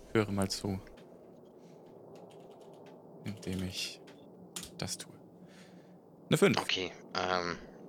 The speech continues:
Speaker 2: also, du hast extrem gute Ohren, äh, als Katze irgendwo nachvollziehbar und du hörst, ja, ein, eine Art Plätschern und Rauschen, also es scheint, äh, ein, ein Gewässer oder ein Fluss zu geben.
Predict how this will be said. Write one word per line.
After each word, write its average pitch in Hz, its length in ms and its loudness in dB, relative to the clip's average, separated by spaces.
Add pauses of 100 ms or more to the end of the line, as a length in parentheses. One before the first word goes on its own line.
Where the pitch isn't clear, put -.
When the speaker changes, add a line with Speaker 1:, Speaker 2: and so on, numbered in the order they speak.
(440)
Speaker 2:
also, 104 420 12 (960)
du 104 340 6
hast - 480 8
extrem 135 440 10
gute 107 240 6
Ohren, 113 340 12
äh, 101 380 2 (180)
als - 200 0
Katze 101 420 8 (880)
irgendwo 98 260 2
nachvollziehbar 117 600 12
und 101 120 8
du 98 120 6
hörst, 120 360 10
ja, 110 260 12 (300)
ein, 101 280 8
eine 92 200 4
Art 98 100 4 (440)
Plätschern 113 440 10
und 95 160 6
Rauschen, 117 420 8
also 95 200 6
es 87 60 12
scheint, 110 360 10 (640)
äh, 95 60 8
ein, 90 440 8
ein - 180 0
Gewässer 117 320 8
oder 90 120 10
ein - 80 6
Fluss - 280 4
zu 117 100 4
geben. 123 340 12